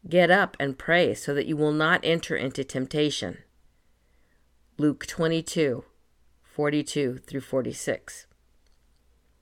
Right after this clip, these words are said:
Matthew's account of this event says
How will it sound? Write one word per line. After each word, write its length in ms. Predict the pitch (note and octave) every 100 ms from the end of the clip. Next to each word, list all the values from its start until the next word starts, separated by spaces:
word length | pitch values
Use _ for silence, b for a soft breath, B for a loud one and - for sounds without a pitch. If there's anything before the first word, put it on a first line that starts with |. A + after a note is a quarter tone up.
| _ _ _ _ _ _ _ _ _ -
Matthew's 560 | D3+ E3+ A3+ F3 C#3
account 380 | C#3 - C3+ A#2+
of 100 | B2
this 200 | C3+ B2+
event 440 | C3+ B2+ B2 C3 - b b b -
says 480 | - D#3+ D#3+ D#3